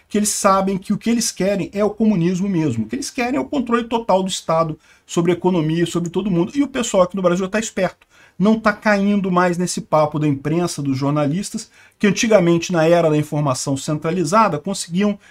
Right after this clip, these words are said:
impor as definições que eles queriam sobre os nomes e sobre o que, que significa cada coisa. Hoje em dia,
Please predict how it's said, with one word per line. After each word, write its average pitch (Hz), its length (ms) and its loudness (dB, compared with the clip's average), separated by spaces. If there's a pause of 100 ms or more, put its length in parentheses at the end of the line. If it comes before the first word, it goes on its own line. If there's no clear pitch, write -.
(160)
impor 226 540 6
as 190 100 0
definições 190 720 -2
que - 100 -6
eles 185 180 -2
queriam 180 480 0 (280)
sobre 175 260 2
os 147 100 0
nomes 156 440 2
e - 20 -2
sobre 165 220 -2
o 151 40 -8
que, 165 120 -4
que - 100 -12
significa 156 480 -4
cada 160 240 -2
coisa. 147 340 0
Hoje 202 200 0
em - 20 2
dia, 208 300 0